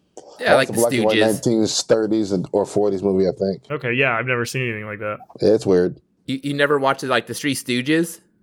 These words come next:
Speaker 3: I've, I've seen, like, bits and pieces of that, but I don't care for any of it. The closest to the Three Stooges I've seen is in the movie Short Circuit, where, uh, Johnny Five, uh, messes with the programming of the other robots and makes them do a Three Stooges, uh, like, stunt, I
Speaker 2: Yeah.
Speaker 3: guess.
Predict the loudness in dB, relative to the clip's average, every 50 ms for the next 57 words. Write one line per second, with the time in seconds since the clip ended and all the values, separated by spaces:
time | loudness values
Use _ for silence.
0 | _ _ _ -4 -2 -2 -4 -4 -8 -8 -6 -4 -2 0 0 0 0 0 0 0
1 | 0 -2 -2 -2 -2 -2 -2 0 -2 -2 0 0 0 0 0 0 0 0 0 0
2 | -4 -4 -8 -14 -8 -4 -2 -2 -2 -2 -2 -4 -4 -2 -2 -2 -2 0 0 -2
3 | -2 -4 _ _ _ _ _ _ _ _ _ _ _ _ _ _ _ _ _ -8
4 | -4 0 2 2 2 2 0 -2 0 0 0 2 2 2 2 2 0 0 -2 -2
5 | 0 0 0 0 0 2 0 0 -2 -2 -2 0 0 0 0 -2 -4 -4 -4 -4
6 | -4 -2 -2 0 0 0 -2 -2 -2 0 0 -2 -2 -2 -2 -4 -2 -2 -2 -2
7 | -2 -2 -2 0 0 2 2 2 2 0 0 0 0 0 0 0 -2 -2 -2 0
8 | 2 2 0 0 -2 -8 -16 _ _ _ _ -4 -2 -2 -2 -2 -4 -4 -4 -6
9 | -6 -8 -8 -8 -4 -2 -2 0 0 0 -2 -2 -2 -4 -2 0 0 0 0 0
10 | 0 -2 -2 -2 0 0 -2 -2 -4 -6 -8 -8 -8 -8 -8 -8 -6 -6 -4 -6
11 | -6 -6 -6 -8 -6 -6 -6 -6 -4 -4 -4 -6 -6 -6 -8 -10 -12 -14 _ _
12 | _ _ _ -10 -8 -6 -4 -4 -6 -8 -10 _ _ _ -8 -8 -8 -8 _ -10
13 | -8 -6 -6 -6 -6 -4 -4 -2 -2 0 2 4 4 6 6 4 4